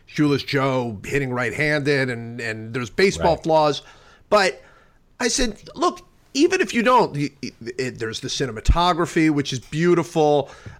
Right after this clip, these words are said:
Speaker 1: Uh, you know, there's the fun baseball stories behind it." I said, "It's just not your thing." And, and, uh,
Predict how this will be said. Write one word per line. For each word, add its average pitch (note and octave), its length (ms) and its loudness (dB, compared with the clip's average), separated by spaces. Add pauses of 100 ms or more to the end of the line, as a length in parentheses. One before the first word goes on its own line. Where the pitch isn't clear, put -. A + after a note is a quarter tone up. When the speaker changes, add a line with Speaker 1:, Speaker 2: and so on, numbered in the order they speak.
(120)
Speaker 1:
Uh, A#2 540 0
you D3+ 140 0
know, C3 80 -2
there's A2 260 -6
the A2 220 -8 (240)
fun E3 340 0
baseball C#3 560 -2
stories F#3+ 840 6
behind E3 540 0
it." E3 240 2 (240)
I G#3+ 120 2
said, C4+ 160 2
"It's A#3 120 -2
just C#4+ 160 -2
not G#3+ 220 2
your G#3+ 100 2
thing." G3 460 0
And, D3+ 240 -4
and, E3+ 340 0
uh, F3 300 4